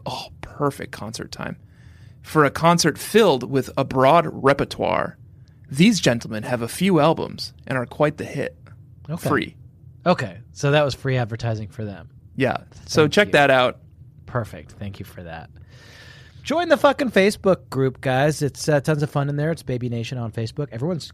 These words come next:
Speaker 2: nice and good and so very nice and so very good. And we like everyone in there, and they're all so nice and good. And we're nice, and we're good, and we're in there too. So join it. It's a good place.
Speaker 1: All true.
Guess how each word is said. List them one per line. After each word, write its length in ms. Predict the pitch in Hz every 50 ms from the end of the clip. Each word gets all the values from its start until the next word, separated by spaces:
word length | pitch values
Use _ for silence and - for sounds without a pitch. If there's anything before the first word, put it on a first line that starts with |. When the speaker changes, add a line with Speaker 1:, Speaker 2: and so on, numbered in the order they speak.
| - -
Speaker 2:
nice 340 | 127 120 117 113 120 117 -
and 140 | 120 101 92
good 200 | - 104 101 104
and 140 | 110 107 104
so 220 | - - 120 110
very 260 | 98 107 104 101 101
nice 300 | 101 104 104 104 95 -
and 100 | 107 107
so 180 | - - 107 107
very 220 | 104 107 95 98
good. 300 | - - 82 78 78 -
And 240 | 82 92 110 104 95
we 160 | 101 120 139
like 240 | 156 165 151 - -
everyone 280 | 107 107 107 104 101 95
in 140 | 95 90 90
there, 160 | 90 85 82
and 100 | 82 87
they're 120 | 98 98
all 140 | 98 95 92
so 180 | - - - 92
nice 420 | 87 - - - - - - - - - -
and 160 | 104 101 95
good. 240 | - - 67 73 - - -
And 140 | 110 110 123
we're 160 | 151 165 135
nice, 320 | 104 80 67 - - -
and 160 | - 107 113
we're 180 | 120 147 170 160
good, 260 | - - 87 82 85
and 200 | 85 101 110 113
we're 100 | 120 127
in 200 | 110 - 98 98
there 160 | 101 95 95
too. 240 | 98 98 110 107 107 - - - - - - -
So 400 | - - - 110 104 101 98 - - - 139
join 280 | 120 - 170 196 175 113
it. 140 | 87 78 -
It's 200 | 104 - - 143
a 40 |
good 240 | 135 - 165 170 143
place. 160 | - - 135
Speaker 1:
All 140 | 147 151 151
true. 320 | - - 143 135 131 127